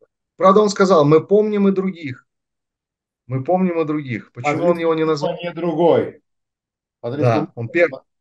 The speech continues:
Speaker 1: да.
Speaker 2: Он первый. А тут Кваме Нкрума, вспомните, а Патриса Лумумба нет. Ну, не, не, не идиота. А, Миш,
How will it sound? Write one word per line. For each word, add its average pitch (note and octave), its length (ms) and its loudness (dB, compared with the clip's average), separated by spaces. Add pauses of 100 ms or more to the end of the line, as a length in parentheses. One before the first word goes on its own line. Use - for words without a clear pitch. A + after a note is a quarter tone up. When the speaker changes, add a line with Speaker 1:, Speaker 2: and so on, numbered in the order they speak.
Speaker 1:
да. G#2+ 500 -10 (1120)
Speaker 2:
Он C4 160 -16
первый. A2+ 440 -4 (280)
А A#2+ 120 -6
тут D3 320 -4
Кваме F#3+ 320 2
Нкрума, F#3 480 -4 (300)
вспомните, F3+ 560 -6
а C3+ 160 4
Патриса C3+ 360 -10
Лумумба C3+ 420 -6
нет. G2+ 240 -10
Ну, A#2+ 120 -8
не, A#2+ 180 -4
не, A#2 260 -2
не A2+ 180 -4
идиота. G2 480 -8 (1200)
А, A#2+ 720 4
Миш, G3 480 -2